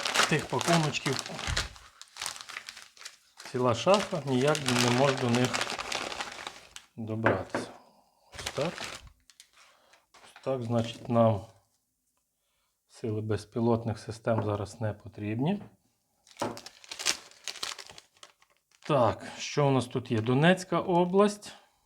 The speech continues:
Луганська область. Бачимо, Донецька і Луганська область по чотириста п'ятдесят вісім гривень.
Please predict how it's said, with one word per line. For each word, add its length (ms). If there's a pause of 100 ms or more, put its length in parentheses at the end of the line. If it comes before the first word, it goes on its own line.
(1120)
Луганська 680
область. 680 (1600)
Бачимо, 420
Донецька 600
і 140
Луганська 500
область 420
по 120
чотириста 600
п'ятдесят 520
вісім 340
гривень. 360